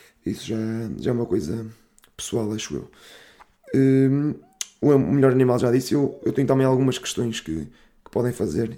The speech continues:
tá, mas esquecer de dizê-las. O animal favorito, acho que é sempre um clássico, não é? Mesmo entre cães e gatos é, é uma boa questão. Hum, e pode bater um bocadinho sobre, na mesma questão de, de animal favorito,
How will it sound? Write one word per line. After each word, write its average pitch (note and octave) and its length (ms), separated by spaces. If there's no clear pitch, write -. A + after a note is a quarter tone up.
tá, D#2+ 180
mas D2+ 140
esquecer - 240
de C#2 80
dizê-las. B2 440
O C#3 60
animal C#3 220
favorito, B2 400
acho - 200
que A2 240
é B2+ 80
sempre B2 340
um A2+ 340
clássico, B2+ 480
não B2+ 140
é? D3+ 140
Mesmo C3 640
entre - 220
cães A2 180
e A2 80
gatos A2+ 300
é, A2+ 360
é A#2+ 60
uma B2 140
boa G#2 220
questão. C3+ 460
Hum, C3 500
e C#3+ 320
pode D#3 180
bater D#3+ 200
um D3+ 40
bocadinho C#3+ 260
sobre, C3 320
na C3 80
mesma B2+ 200
questão B2 300
de, A#2+ 340
de B2 120
animal A#2+ 360
favorito, B2+ 640